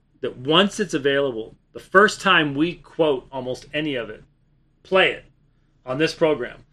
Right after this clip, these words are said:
they will try to D-, D M C A us. You just, you write it down. You write it down. It's gonna happen. It's gonna happen. We will have to fight to get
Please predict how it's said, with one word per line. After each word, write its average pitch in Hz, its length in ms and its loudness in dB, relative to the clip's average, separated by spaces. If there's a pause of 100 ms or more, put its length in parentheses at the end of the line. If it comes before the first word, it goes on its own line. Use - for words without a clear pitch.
(280)
they 139 120 -2
will 151 140 2
try 147 200 -2
to 127 80 -2
D-, 120 200 -10
D 131 160 -8
M 127 140 -6
C 127 180 -6
A 110 180 -12
us. - 220 -20 (240)
You 151 140 -6
just, 147 320 -2 (640)
you 135 140 -8
write 165 160 4
it 131 80 -2
down. 120 280 -4 (720)
You 139 80 -6
write 135 120 0
it 123 40 -8
down. 127 280 -8
It's 123 140 -16
gonna 127 140 -8
happen. 107 300 -14 (800)
It's 127 120 -14
gonna 113 160 -12
happen. 107 320 -16 (680)
We 135 160 -2
will 160 140 2
have 147 240 2
to 131 80 -12
fight - 360 0 (800)
to - 80 -20
get 127 160 -8